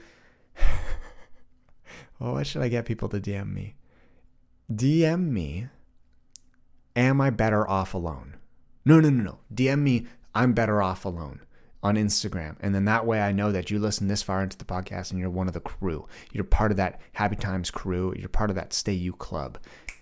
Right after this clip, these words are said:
Send me that, and I'm just gonna know you're here. And that's really cool. So I'm better off alone, even though maybe you're not.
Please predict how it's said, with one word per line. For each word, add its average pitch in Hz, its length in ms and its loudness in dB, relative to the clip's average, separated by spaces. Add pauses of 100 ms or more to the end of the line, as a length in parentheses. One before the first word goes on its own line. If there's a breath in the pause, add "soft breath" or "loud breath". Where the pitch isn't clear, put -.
Send 123 300 4
me 135 80 6
that, 92 380 -2 (340 soft breath)
and 90 360 -2
I'm 98 140 0
just 90 140 -6
gonna 90 160 0
know 82 260 -6 (280)
you're 95 160 -2
here. 76 380 -2 (280)
And 92 120 -4
that's 92 280 -6
really 95 180 0
cool. 69 320 -8 (240 soft breath)
So 92 300 -4 (560 soft breath)
I'm 104 80 0
better 101 260 2
off 82 180 -4
alone, 73 240 -12 (1040)
even 107 180 2
though 110 220 0
maybe 110 200 0
you're 113 80 0
not. 113 220 -4